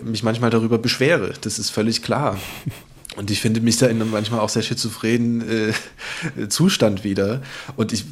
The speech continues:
mir wär's manchmal auch lieb, mich nicht immer über den Osten auseinandersetzen zu müssen. Aber das gehört zu meiner Geschichte, zu der Geschichte meiner Eltern und eben zu dem Ort, an dem ich lebe. Es wäre,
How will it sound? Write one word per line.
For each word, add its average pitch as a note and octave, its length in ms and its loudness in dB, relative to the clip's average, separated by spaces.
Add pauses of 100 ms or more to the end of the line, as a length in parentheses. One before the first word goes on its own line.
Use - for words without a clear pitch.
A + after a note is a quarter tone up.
(160)
mir A2 140 0
wär's A#2 200 4
manchmal A#2 280 2
auch G#2 120 0
lieb, A#2 160 -2
mich A2 160 0
nicht A#2+ 560 2 (160)
immer G#2 220 -2
über G2+ 240 -2
den F#2+ 160 -2
Osten G#2 320 0
auseinandersetzen G#2 720 -2
zu A#2+ 160 -2
müssen. C3+ 760 2 (500)
Aber A2 260 2
das A2 400 -4
gehört A2 540 0 (360)
zu - 200 -4
meiner A2 320 2
Geschichte, C3 580 0
zu - 140 -6
der A2 100 -4
Geschichte A2 380 -6
meiner G#2+ 320 4
Eltern A2+ 640 0
und G#2 420 -8 (180)
eben G2+ 200 -6
zu - 100 -2
dem G#2+ 160 -2
Ort, C3 240 4
an A2+ 80 -2
dem G2 160 -4
ich G2 140 -8
lebe. G2 220 -6
Es - 180 -8
wäre, G2 480 -4